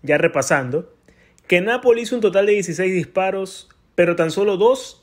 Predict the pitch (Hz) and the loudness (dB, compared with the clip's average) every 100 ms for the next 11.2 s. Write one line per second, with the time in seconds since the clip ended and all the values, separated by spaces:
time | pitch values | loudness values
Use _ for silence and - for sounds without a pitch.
0 | _ - 143 143 123 113 - _ _ _ | _ -4 0 0 -2 -10 -20 _ _ _
1 | _ 156 156 170 170 170 160 180 208 196 | _ -6 0 0 2 4 4 2 -4 0
2 | 196 202 196 160 180 190 - - - 220 | 2 2 0 0 0 -2 -6 -20 -2 0
3 | 240 233 214 214 208 208 220 226 220 220 | 2 0 -2 0 -4 2 2 2 -4 -8
4 | - _ _ - 170 180 226 233 117 - | -14 _ _ -10 -4 -2 2 2 0 -10
5 | _ _ _ _ _ _ _ - 262 269 | _ _ _ _ _ _ _ -2 -2 0
6 | 240 220 226 220 226 226 208 180 - 214 | -2 0 0 -2 -2 -2 -2 -2 -2 -4
7 | 220 220 208 185 170 160 156 151 156 156 | -4 -6 -6 -2 2 4 4 2 -2 -2
8 | 190 185 185 165 170 180 165 151 175 160 | -4 -2 -4 -2 -4 -2 -2 0 -2 0
9 | 151 147 202 175 147 - - _ _ _ | -2 0 0 0 -2 -8 -16 _ _ _
10 | 143 151 156 175 175 185 180 180 175 143 | -2 2 4 4 0 -4 -4 0 0 0
11 | 135 170 | -2 -10